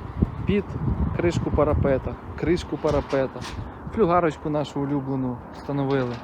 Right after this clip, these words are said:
хай покрівля дихає. Ну і запакували все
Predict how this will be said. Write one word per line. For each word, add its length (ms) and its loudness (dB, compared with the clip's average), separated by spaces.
хай 120 4
покрівля 500 0
дихає. 480 -2
Ну 60 4
і 40 6
запакували 600 4
все 320 0